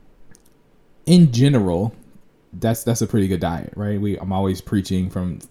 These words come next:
uh, shout out to the Fit Fam, Finally Fit. You need a high protein, um, diet to be able to, um,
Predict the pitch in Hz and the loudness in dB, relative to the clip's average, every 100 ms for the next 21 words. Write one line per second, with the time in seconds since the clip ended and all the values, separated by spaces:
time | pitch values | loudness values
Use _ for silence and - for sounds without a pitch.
0 | - - 82 - 92 - 85 82 151 - | -12 -8 -8 -6 -4 -4 -6 0 0 2
1 | 135 131 - - - 95 92 104 113 - | 0 0 -4 -8 -4 -2 -2 0 0 0
2 | 98 98 92 98 95 101 95 98 95 92 | -2 -2 -4 -4 -4 -2 -4 -2 -4 -6
3 | 87 85 71 104 - _ _ _ _ - | -6 -6 -10 -12 -18 _ _ _ _ -8
4 | 101 113 123 120 - 101 98 92 - 92 | -2 2 2 0 -2 0 0 0 -2 -4
5 | 87 87 - _ - 90 85 82 80 80 | -4 -6 -14 _ -8 -6 -6 -6 -6 -10